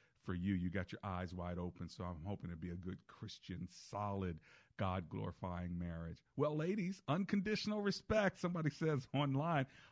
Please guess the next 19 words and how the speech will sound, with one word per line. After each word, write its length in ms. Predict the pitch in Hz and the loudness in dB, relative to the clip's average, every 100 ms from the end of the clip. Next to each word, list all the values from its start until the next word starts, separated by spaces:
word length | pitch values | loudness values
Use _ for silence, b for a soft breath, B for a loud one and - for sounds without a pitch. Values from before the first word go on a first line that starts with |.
| B | B
Unconditional, 680 | 185 254 185 160 214 160 147 | 2 4 6 6 4 4 0
such 260 | - 190 123 | 2 0 0
a 40 | |
strong 400 | - 170 185 190 | -2 0 2 4
word. 340 | 190 175 127 101 | 6 6 6 4
Yep, 300 | 113 170 - - | 6 4 2 -4
I 120 | - | 0
could 140 | - 320 | 2 2
have 80 | 151 | 6
made 180 | 143 139 | 8 8
it 100 | 139 | 6
easy. 300 | 208 147 123 | 4 4 4
Y'all 220 | 160 196 | 4 4
wouldn't 200 | 143 143 | 4 2
be 100 | 170 | 0
calling 400 | - 226 156 127 | 0 2 4 4
me 60 | |
right 240 | 117 110 107 | 6 4 4
now. 240 | 110 98 | 2 2